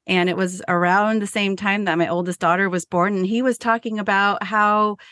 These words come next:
real sustainability needs to happen here. You know, even at Google, he was, he was saying, like, "We need to have a chicken coop right outside the cafeteria and <laughs> throw away all this waste and we'll get eggs right for the cafeteria," and this whole s-,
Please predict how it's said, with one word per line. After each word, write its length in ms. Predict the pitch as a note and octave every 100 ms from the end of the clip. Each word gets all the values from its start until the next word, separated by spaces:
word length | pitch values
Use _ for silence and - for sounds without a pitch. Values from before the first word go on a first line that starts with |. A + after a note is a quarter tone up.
| - -
real 260 | A3 A3+ B3
sustainability 800 | - F#3 G#3 G#3 F#3+ G3+ G3+ F#3+
needs 200 | F#3 -
to 100 | F3
happen 360 | F3+ G3 F#3+
here. 380 | F#3 G3+ A#3 A3+
You 140 | F3+ D#3
know, 100 | C#3+
even 260 | G#3+ B3+
at 160 | B3 D#3+
Google, 520 | F#3+ G#3+ G#3 G3+ G3+
he 120 | G3+
was, 320 | F3 D#3+ - -
he 140 | F#3+
was 160 | E3+ D#3
saying, 260 | F#3 E3+ D#3
like, 140 | D3
"We 120 | A3
need 120 | D#4+ G3+
to 80 |
have 180 | F3 F#3+
a 60 | A#3
chicken 320 | - E4 G3
coop 300 | - D#3+ -
right 180 | F3+ B3+
outside 480 | B3+ - B3 B3 A3
the 60 |
cafeteria 800 | A3 A#3+ A#3+ A3 C4+ C4 A3 F3
and 360 | D#3+ D3+ G#3 E3+ _ _
<laughs> 140 | C#4 - - D#4 E4+ - - - - -
throw 240 | D#4+ E4
away 140 | E4
all 180 | D4 C#4+
this 220 | C4+ C#4
waste 440 | B3+ C4 E4 G4 -
and 180 | G#3 G3
we'll 100 | G3+
get 180 | G3+ -
eggs 440 | C#4 D#4+ C#4 - -
right 240 | - B3+ -
for 120 | C4
the 80 | B3+
cafeteria," 500 | B3+ B3+ C4 B3+ A#3
and 100 | G3
this 140 | G3+
whole 480 | G#3 C4 F4+ E4+ -
s-, 200 | -